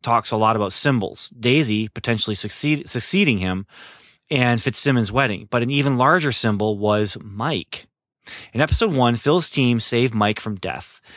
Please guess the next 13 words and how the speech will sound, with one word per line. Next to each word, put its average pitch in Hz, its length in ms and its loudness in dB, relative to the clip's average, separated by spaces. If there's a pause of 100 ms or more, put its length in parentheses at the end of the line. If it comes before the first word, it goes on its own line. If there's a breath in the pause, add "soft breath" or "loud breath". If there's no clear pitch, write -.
(180 loud breath)
and 104 160 0
now 110 220 2
he 117 120 -2
finally 113 400 2
gets 110 220 0
to 107 80 -4
repay 113 360 0
them. 90 300 -2 (220 loud breath)
And 117 160 0
by 107 260 2
sheer 180 380 2
coincidence, 113 640 0
Mike 117 240 2